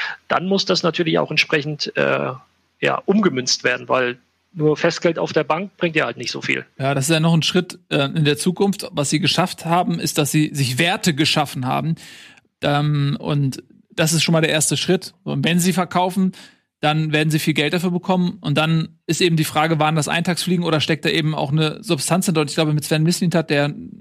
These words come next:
Speaker 2: aus dem Scouting kommt, der bei Borussia Dortmund, ähm, für die Scouting-Abteilung irgendwie zuständig war und dann zu Arsenal gegangen ist, wenn der weiter quasi dann in dieser Richtung arbeitet und wieder junge Talente holt, dann ist es im Prinzip wie, wie der B V B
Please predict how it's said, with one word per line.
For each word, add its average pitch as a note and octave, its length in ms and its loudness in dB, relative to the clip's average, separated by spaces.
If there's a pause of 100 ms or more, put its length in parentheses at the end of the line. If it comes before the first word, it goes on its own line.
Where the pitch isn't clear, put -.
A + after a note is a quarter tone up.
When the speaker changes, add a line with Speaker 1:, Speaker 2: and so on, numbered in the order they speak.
(160)
Speaker 2:
aus - 180 -8
dem D3+ 200 -2 (180)
Scouting D3+ 440 -2
kommt, F3+ 240 0
der D#3 80 0
bei D3 100 0
Borussia D3+ 220 0
Dortmund, E3 340 2 (540)
ähm, D#3 380 2
für D3+ 140 -4
die D#3 300 0 (560)
Scouting-Abteilung D#3+ 640 0
irgendwie D#3 220 0
zuständig D#3+ 340 0
war D#3 140 2
und D3+ 100 -2
dann C#3+ 140 -2
zu C#3+ 120 -4
Arsenal E3 280 2
gegangen D#3 280 0
ist, D#3+ 140 -2 (320)
wenn D#3 480 -2 (240)
der D#3+ 300 -2
weiter D#3+ 500 0 (220)
quasi C#3+ 640 0
dann D3 320 -2
in D#3+ 100 0
dieser D3+ 220 2
Richtung D3 220 -4
arbeitet E3 500 0
und D3 180 -6
wieder D#3 120 2
junge D#3+ 200 2
Talente F3+ 300 2
holt, E3 160 2
dann D#3 80 -2
ist D#3+ 100 0
es G3 100 -2
im F3 60 2
Prinzip E3 300 0
wie, F3 240 0
wie - 80 0
der D#3+ 120 2
B F3 120 2
V E3+ 160 0
B F#3 260 2